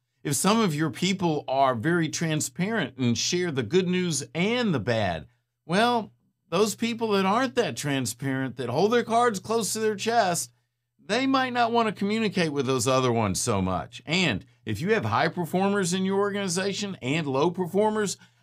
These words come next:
I guarantee you they don't get along. Low performers don't like high performers,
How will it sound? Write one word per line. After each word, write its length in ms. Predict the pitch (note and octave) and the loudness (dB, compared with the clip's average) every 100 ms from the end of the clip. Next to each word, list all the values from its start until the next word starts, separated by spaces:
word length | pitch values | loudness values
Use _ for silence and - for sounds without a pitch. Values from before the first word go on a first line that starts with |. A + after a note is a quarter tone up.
| _ | _
I 200 | B3 B3+ | 0 0
guarantee 760 | B3+ A#3 C4 B3+ B3 G3 B3+ C4+ | 0 0 0 0 -2 0 2 4
you 80 | C4 | 4
they 200 | G#3+ G3+ | 6 6
don't 260 | F3+ E3 | 4 2
get 160 | C3 C#3+ | 2 0
along. 480 | C3 B2 A#2+ F#2 D#2 - | 2 4 4 2 -4 -2
Low 220 | G#3+ A3 | 2 4
performers 560 | F#3+ E3+ F#3+ F#3 E3+ | 2 2 4 4 2
don't 260 | B2+ F3 E3+ | 6 4 6
like 240 | D#3+ D#3 | 2 2
high 180 | D3+ D#3+ | 2 0
performers, 640 | E3+ D3 C#3+ E3+ E3+ E3+ | 0 -4 0 2 2 0